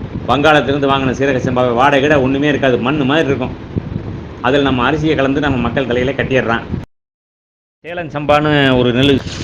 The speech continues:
அதுக்கு சேலம் சன்னான்னு சொல்லுவாங்க, சேலம் சம்பான்னு சொல்லுவாங்க. எனக்கு தெரிஞ்சு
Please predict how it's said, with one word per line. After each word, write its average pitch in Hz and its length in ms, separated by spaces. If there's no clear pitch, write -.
அதுக்கு 120 220
சேலம் 151 300
சன்னான்னு 151 400
சொல்லுவாங்க, 135 400
சேலம் 135 300
சம்பான்னு 127 340
சொல்லுவாங்க. 117 340
எனக்கு 139 360
தெரிஞ்சு 156 380